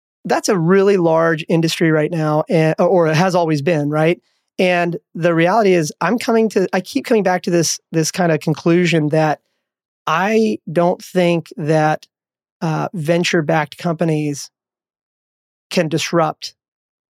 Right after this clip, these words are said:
m-, big industries like this. Like, I think you have to be bootstrapped somehow. Um, and that'll be an episode. Maybe we'll do an episode on that later on.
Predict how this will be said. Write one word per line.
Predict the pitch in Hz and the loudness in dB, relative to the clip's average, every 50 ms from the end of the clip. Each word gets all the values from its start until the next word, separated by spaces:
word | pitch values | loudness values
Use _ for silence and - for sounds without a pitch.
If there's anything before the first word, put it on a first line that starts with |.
| _ _ _ _ _ _ _ _ _ _ - | _ _ _ _ _ _ _ _ _ _ -8
m-, | 156 151 151 151 151 147 _ _ _ | -6 -4 -4 -6 -8 -10 _ _ _
big | - 190 175 165 160 160 151 147 143 143 - - _ | 0 2 2 2 2 2 0 0 -2 -6 -14 -14 _
industries | 254 175 156 147 147 - - 160 147 139 156 | -2 -2 0 0 -2 -4 -4 -4 -4 -4 -6
like | 147 151 - | -8 -8 -8
this. | - 147 - 139 - | -10 -10 -10 -6 -4
Like, | - 175 185 | -4 0 0
I | 180 170 | 0 0
think | - 190 185 165 - | 0 -2 -2 -2 0
you | 180 170 151 | 0 0 0
have | 131 - - - 160 160 151 - - | -2 -4 -4 -4 -2 -2 -4 -6 -6
to | _ 175 | _ -2
be | 151 156 147 | -2 -2 -2
bootstrapped | 143 156 151 151 - - - 147 139 135 - - | 0 -2 -2 -2 -4 -6 -6 -6 -8 -8 -10 -8
somehow. | - 160 151 127 135 143 135 127 - - _ _ _ _ _ _ _ _ _ _ | -8 -6 -6 -6 -8 -10 -10 -14 -14 -16 _ _ _ _ _ _ _ _ _ _
Um, | - 165 156 160 151 151 147 156 170 - | -6 -4 -4 -4 -4 -6 -6 -6 -2 0
and | 196 202 | 2 2
that'll | 226 220 226 196 | 2 2 0 2
be | 202 208 190 | 2 2 2
an | 180 | 2
episode. | 170 160 - - 180 160 156 151 | 0 -2 -2 -2 0 0 2 0
Maybe | 170 175 | 0 2
we'll | 165 160 | 2 2
do | 143 160 156 151 | 2 2 2 2
an | 147 147 | 2 0
episode | 151 143 - - 156 151 | -2 -6 -4 -4 -4 -2
on | 147 | -2
that | 147 147 147 147 - _ _ _ _ _ _ | -4 -4 -6 -8 -10 _ _ _ _ _ _
later | 175 165 160 156 151 156 | -6 -4 -4 -4 -4 -4
on. | 156 151 147 147 139 139 | -4 -6 -6 -6 -6 -8